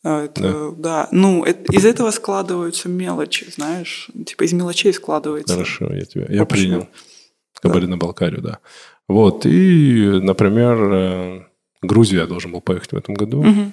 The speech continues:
Speaker 2: но не смог. Не, не смог, потому что там почему-то наших не пускают.
Speaker 1: С-, тебя не
Speaker 2: Это с-
Speaker 1: выпустили, ты пытался
Speaker 2: Ну, я
Speaker 1: выехать?
Speaker 2: даже не пробовал, потому что
Speaker 1: А.
Speaker 2: сказали: «Ты просто там простоишь сутки, и тебя развернут». И я такой: «Ну».
Speaker 1: Слушай, ну, меня тоже этим пугали. Я ездила во Францию через Тбилиси,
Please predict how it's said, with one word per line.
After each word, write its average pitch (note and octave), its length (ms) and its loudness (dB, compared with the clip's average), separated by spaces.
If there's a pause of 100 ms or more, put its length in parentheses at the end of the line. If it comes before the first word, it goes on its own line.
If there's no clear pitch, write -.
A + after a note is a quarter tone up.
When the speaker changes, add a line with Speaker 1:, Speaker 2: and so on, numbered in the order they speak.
Speaker 2:
но F#2+ 100 -4
не F#2 80 -4
смог. - 280 -8 (680)
Не, A2 140 4
не G#2+ 60 0
смог, C3+ 340 0
потому G2 260 -2
что - 140 -10
там F2 240 -6
почему-то - 420 -8
наших F#2 280 -10
не F#2 80 -12
пускают. - 560 -12 (460)
Speaker 1:
С-, - 480 -2 (100)
тебя F#3 200 6
не F3+ 100 6
Speaker 2:
Это F3+ 40 6
с- - 20 4
Speaker 1:
выпустили, F3 440 2
ты E3+ 120 -4
пытался E3 400 -4
Speaker 2:
Ну, - 60 4
я G#2+ 140 6
Speaker 1:
выехать? B2+ 120 6
Speaker 2:
даже B2+ 180 4
не C3 80 2
пробовал, B2 420 6
потому F#2 260 -2
что F2+ 100 2
Speaker 1:
А. - 20 -4
Speaker 2:
сказали: G2 260 0
«Ты G2 100 -4
просто G2 260 -6
там F2+ 140 -2
простоишь - 400 -4
сутки, C3+ 340 -2
и D#2+ 80 -4
тебя E2+ 280 -6
развернут». F2+ 680 -6
И E2+ 240 -10
я E2+ 80 -8
такой: E2+ 380 -12
«Ну». F#2+ 480 -16
Speaker 1:
Слушай, A#3+ 340 6
ну, G#3+ 120 6
меня A3+ 240 4
тоже F#3+ 260 6
этим E3 180 0
пугали. F3+ 320 2
Я E3 100 2 (120)
ездила D#3 240 -2
во D3+ 100 0
Францию D3+ 420 -6
через - 280 -8
Тбилиси, F3 480 -4